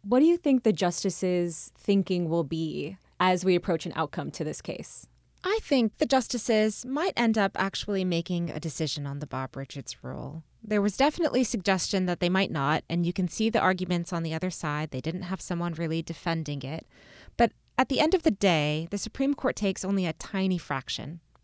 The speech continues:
Speaker 2: of all the cases being asked to be heard by them. You know, it's a big deal when they take this case.
Speaker 1: Mm-hmm.
Speaker 2: And for them to decide not to answer the issue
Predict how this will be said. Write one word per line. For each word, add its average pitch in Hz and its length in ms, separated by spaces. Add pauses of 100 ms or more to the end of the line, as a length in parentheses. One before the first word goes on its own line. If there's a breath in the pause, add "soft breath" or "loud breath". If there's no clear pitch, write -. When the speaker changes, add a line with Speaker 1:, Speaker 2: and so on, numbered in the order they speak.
Speaker 2:
of 185 120
all 220 280
the 220 100
cases 160 440
being 156 260
asked 147 340
to - 100
be 143 360
heard 139 480
by 135 180
them. 131 400 (180)
You 226 80
know, 240 80
it's 240 140
a 196 40
big 185 280
deal 170 240
when 156 140
they 151 100
take - 220
this - 160
case. 226 340
Speaker 1:
Mm-hmm. 220 140 (360 loud breath)
Speaker 2:
And 190 300
for 214 140
them 262 180
to 269 80
decide 214 460 (100)
not 180 360
to - 180
answer 180 420
the 165 460 (180)
issue 311 460